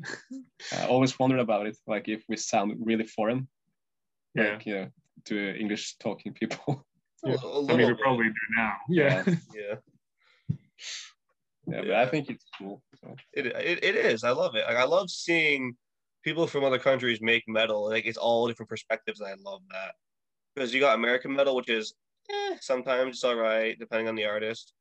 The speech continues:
Speaker 3: But when you look at, when you really look at other countries like Brazil, Norway, Netherlands, that's where, like, a lot of the good stuff is, in my opinion.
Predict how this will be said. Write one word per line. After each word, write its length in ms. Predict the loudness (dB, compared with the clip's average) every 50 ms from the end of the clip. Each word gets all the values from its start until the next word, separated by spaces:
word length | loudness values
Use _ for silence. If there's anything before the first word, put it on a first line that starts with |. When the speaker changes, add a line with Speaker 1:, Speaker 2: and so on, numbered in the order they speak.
| _ _ _ -6
Speaker 3:
But 60 | -4
when 80 | -2 0
you 100 | 0 0
look 140 | 0 0 -2
at, 80 | -2 -2
when 120 | 0 0
you 80 | 0 0
really 120 | 0 0
look 160 | 0 0 0
at 100 | 0 -2 -2 -4 -8
other 180 | -8 -6 -8 -10
countries 300 | -6 -8 -8 -6 -2 -4
like 180 | -4 -4 _ -8
Brazil, 680 | -10 -8 -4 -4 -2 0 2 2 2 0 -2 -2 -4 -4
Norway, 480 | -4 -4 -4 -4 -2 -2 -2 -2 -4
Netherlands, 500 | -6 -6 -10 -10 -8 -8 -8 -8 -10 -8 -8
that's 200 | -8 -8 -6 -2
where, 100 | -2 -2
like, 120 | -2 -2 _ -10 -6
a 20 |
lot 160 | 0 0 0
of 60 | 0 -2
the 80 | -8 _ -10
good 180 | -10 -10 -8 -6
stuff 220 | -6 -6 -6 -6 -6
is, 140 | -10 -12 -12
in 80 | -12 -14
my 120 | -12 -12 -12
opinion. 460 | -12 -12 -14 -14 -14 -16 -20 -20